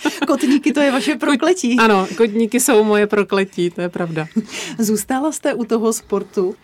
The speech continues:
Speaker 2: Ne, my jsme s manželem hodně jezdívali na kole. Hodně jsem i plavala na té střední škole, eh, jsem jezdívala vlastně na závody i v plavání,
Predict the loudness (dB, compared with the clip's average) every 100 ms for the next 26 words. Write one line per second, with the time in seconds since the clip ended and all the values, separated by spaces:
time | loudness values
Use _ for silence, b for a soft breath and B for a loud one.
0 | B B B B -2 2 2 0 0 2
1 | 2 2 0 2 2 2 2 2 0 0
2 | 0 0 0 0 -2 -4 -6 -6 -8 -12
3 | -10 -6 -2 -2 -2 -4 -4 -2 -2 -4
4 | -4 -6 -4 -6 -6 -6 -8 -6 -6 -4
5 | -2 -2 -4 -8 -6 -4 -2 -4 -8 -10
6 | -10 -8 -8 -8 -6 -4 -4 -4 -4 -4
7 | -4 -4 -2 -4 -4 -6 -4 -4 -4 -4
8 | -4 -6